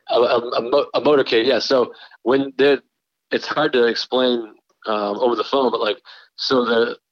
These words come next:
you're, we were in these S U Vs and they're staggered, like, one is behind the other, but not directly behind it. It's sort of two, uh, like,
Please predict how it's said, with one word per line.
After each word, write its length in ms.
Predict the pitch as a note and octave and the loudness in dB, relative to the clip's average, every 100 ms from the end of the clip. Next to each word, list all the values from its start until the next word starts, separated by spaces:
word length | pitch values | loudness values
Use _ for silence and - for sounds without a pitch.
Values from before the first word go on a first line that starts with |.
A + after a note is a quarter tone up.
| _ - | _ -2
you're, 160 | A#2+ A#2 | 0 2
we 80 | C3 | 2
were 80 | C3 | 2
in 60 | |
these 120 | A#2+ | 2
S 240 | B2 C3+ C3 | 0 -2 -4
U 60 | |
Vs 200 | A#2 C#3+ | -4 -4
and 80 | A#2+ | -2
they're 100 | A#2+ | -4
staggered, 460 | - - C3 C#3 B2 | -4 -2 0 2 2
like, 180 | G#2+ F#2+ | 0 -4
one 420 | G2 A#2+ C3 B2+ | -2 0 0 0
is 420 | A#2+ G#2+ - - _ _ _ - | 0 -2 -8 -10 _ _ _ -6
behind 360 | - C3 C3 C3 | -4 0 0 2
the 60 | |
other, 100 | C#3 | 2
but 100 | B2 | 0
not 200 | A2 A#2 | -2 -2
directly 380 | A2 F#2+ B2 D#3+ | -2 -2 0 0
behind 380 | D#3+ D#3+ D#3+ E3 | 0 0 0 0
it. 200 | F3+ - - | -2 -4 -8
It's 160 | A#2 - | -6 -4
sort 300 | - A#2 G#2+ | 0 2 2
of 180 | G2+ G2 - | 0 -6 -10
two, 540 | - B2+ A#2+ A2 G#2+ G2+ _ _ _ _ _ - | -2 2 4 2 0 -4 _ _ _ _ _ -10
uh, 240 | C3+ A#2+ A2 | -2 0 2
like, 260 | G#2 G2+ | 0 -2